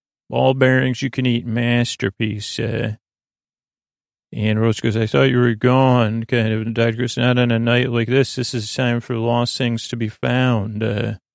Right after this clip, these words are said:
he goes, "Let's go to the games."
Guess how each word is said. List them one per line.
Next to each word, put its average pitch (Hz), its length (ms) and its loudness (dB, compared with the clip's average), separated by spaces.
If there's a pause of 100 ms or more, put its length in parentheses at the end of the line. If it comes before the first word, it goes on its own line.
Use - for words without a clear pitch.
(640)
he 123 80 -10
goes, 120 160 -2
"Let's 123 160 -4
go 131 160 4
to 120 100 4
the 113 120 0
games." 113 800 2